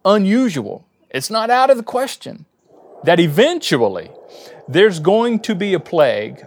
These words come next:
of some kind. Eventually, there's going to be times of famine. Eventually, there's gonna be a tragedy. Eventually, there's gonna be natural disaster.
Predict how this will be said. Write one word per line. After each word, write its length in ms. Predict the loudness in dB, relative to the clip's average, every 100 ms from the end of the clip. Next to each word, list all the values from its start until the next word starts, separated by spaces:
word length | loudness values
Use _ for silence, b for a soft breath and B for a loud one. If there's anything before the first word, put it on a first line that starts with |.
| -8
of 140 | -8
some 260 | -2 -4 -4
kind. 480 | -6 -8 -8 -16 -14 -6
Eventually, 840 | 0 2 2 -2 -2 0 0 -2
there's 240 | -2 -4
going 340 | -2 0 0 -2
to 120 | -4
be 160 | -6 -6
times 480 | -2 0 0 -6 -6
of 180 | -8 -8
famine. 560 | -2 0 0 -2 -10 -8
Eventually, 760 | -6 -2 -2 -2 -4 -6 -6 B B
there's 220 | 0 0 0
gonna 180 | -4
be 140 | -2 -4
a 60 |
tragedy. 760 | -4 0 0 0 -4 -8 -12 -14 B B
Eventually, 800 | -2 4 4 4 -2 -2 0 2
there's 240 | 2 0 0
gonna 220 | -4 -4
be 160 | -6 -4
natural 500 | -2 -2 -2 -2 -2
disaster. 640 | -2 0 0 -2 -8 -10